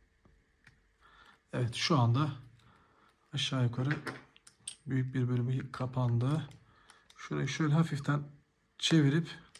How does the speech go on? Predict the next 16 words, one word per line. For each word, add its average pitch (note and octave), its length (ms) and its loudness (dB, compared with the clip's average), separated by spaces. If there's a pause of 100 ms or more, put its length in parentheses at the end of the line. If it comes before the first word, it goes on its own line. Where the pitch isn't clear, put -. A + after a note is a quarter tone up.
(840)
tam D3+ 200 4
oturtturabiliyoruz. C3 880 4 (1300)
Evet, B2+ 220 -2
şu - 220 -2
anda C3 380 2 (220)
işlemimiz B2 540 -4
tamam. C3 400 0 (600)
Fırçamızın B2+ 680 -2
başlığını B2+ 400 0
da A#2+ 100 -2
takalım. B2+ 580 -4 (2500)
Görüldüğü F3+ 420 12
üzere C#3+ 400 8 (240)
aktif E3+ 360 4
olarak D3 260 6
çalışıyor. D#3 680 4